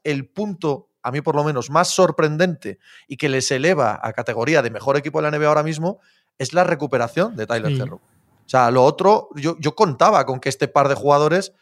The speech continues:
Speaker 1: les dieran lo que les han dado, ¿no? Eh, el, el, la guinda esta no, no la
Speaker 2: Yo creo que
Speaker 1: esperaba.
Speaker 2: puede haber un, una parte de,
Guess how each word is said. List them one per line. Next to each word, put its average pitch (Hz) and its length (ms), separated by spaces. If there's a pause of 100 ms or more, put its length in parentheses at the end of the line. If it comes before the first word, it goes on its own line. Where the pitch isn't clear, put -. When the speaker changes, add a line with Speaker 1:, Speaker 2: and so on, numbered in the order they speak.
(240)
Speaker 1:
les 117 180
dieran 170 200
lo 143 100
que 131 80
les 123 160
han 110 100
dado, 98 260
¿no? 165 160
Eh, 120 380
el, 127 240
el, 123 100
la 127 140
guinda 196 340
esta 240 320
no, 269 320
no 220 160
la - 80
Speaker 2:
Yo 147 60
creo 160 140
que 160 80
Speaker 1:
esperaba. - 80
Speaker 2:
puede 143 160
haber 143 180
un, 139 240
una 139 240
parte 139 360
de, 117 400